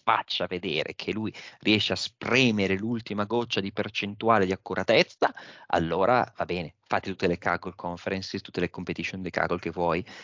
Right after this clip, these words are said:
perché se tu sai che quello che vorrai fare e che c'è qualcuno che ti assume solo per prendere quel numerino e alzarlo, allora vai solo su Kaggle.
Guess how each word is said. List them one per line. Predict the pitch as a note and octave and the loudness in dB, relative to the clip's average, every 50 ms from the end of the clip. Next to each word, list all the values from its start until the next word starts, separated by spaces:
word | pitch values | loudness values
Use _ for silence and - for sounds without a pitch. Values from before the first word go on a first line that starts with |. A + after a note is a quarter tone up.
| - - - _ _ _ _ _ | -20 -20 -20 _ _ _ _ _
perché | - F2 - - | -2 0 2 2
se | F#2 - F#2 | 2 0 -2
tu | - - | -4 -4
sai | - - - - G2+ E2 D#2 - D#2 | -2 0 2 4 4 4 4 2 0
che | - - - | -2 -6 -6
quello | - G2+ F#2+ F#2+ | -4 -4 -4 -2
che | - G#2 | -2 -2
vorrai | F2+ F#2+ F#2+ - G2+ G2+ | 0 0 2 2 2 2
fare | - - - F2+ E2+ E2+ E2 D#2+ - - | 2 2 4 4 4 4 2 0 -2 -4
e | - A2 A2 | -4 -4 -2
che | - - - | 0 0 0
c'è | - - A#2+ - | 2 0 0 2
qualcuno | - B2 A2 A2 - - - - B3+ B3+ E3 F#2+ F2 D#2 - _ _ _ _ _ _ _ _ _ | 0 0 0 0 -4 -10 -6 -4 -2 -2 -2 -2 -6 -8 -12 _ _ _ _ _ _ _ _ _
che | - F#2+ | -4 -4
ti | - - | -2 -2
assume | F#2 - - F#2+ E2+ - - - | -2 -2 -4 -6 -8 -10 -10 -12
solo | - - - - - - - - B2+ C3 C3+ B2 A2 G2+ E2+ - - _ _ _ _ _ _ _ _ _ _ | -14 -12 -10 -10 -10 -4 0 4 6 6 6 6 4 2 0 -2 -4 _ _ _ _ _ _ _ _ _ _
per | - F#2 F#2 F#2+ - - _ _ | 0 0 0 0 -2 -6 _ _
prendere | - B2 B2+ B2 B2 A#2 A2+ A2+ | 0 4 4 6 6 6 6 4
quel | A#2 G#2 G2+ | 4 2 0
numerino | G#2 G2 G2+ G2 F#2+ F#2+ F2 D#2+ | 2 2 2 2 2 0 -2 -2
e | D#2+ | -2
alzarlo, | D#2+ E2 - - - D#2 E2+ F#2+ A#2+ D3 G3 G3+ - - - - - - - | 0 0 0 2 2 2 4 4 4 4 2 2 2 0 -6 -20 -20 -6 -4
allora | - F2 E2+ F#2 A#2 A2 F#2 F2 | -2 0 2 2 2 0 0 0
vai | F2 F2 E2 F2+ | 2 2 2 2
solo | F2 - - E2+ E2 F2 | 2 -2 -6 -8 -8 -10
su | - - E2 | -10 -14 -8
Kaggle. | - - C#2+ D2 D2 - - - | -4 -2 -2 -2 -4 -6 -12 -16